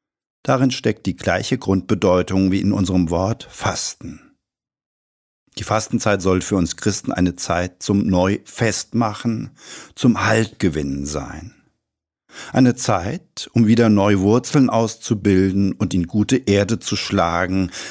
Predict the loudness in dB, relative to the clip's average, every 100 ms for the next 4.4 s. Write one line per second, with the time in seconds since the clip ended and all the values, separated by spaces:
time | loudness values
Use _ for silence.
0 | -16 -2 2 2 0 0 -2 -2 0 4
1 | 4 2 0 -2 0 0 0 0 0 0
2 | 2 2 2 -2 _ 0 2 0 -2 -4
3 | 0 0 2 0 -2 2 0 2 2 2
4 | 0 0 -2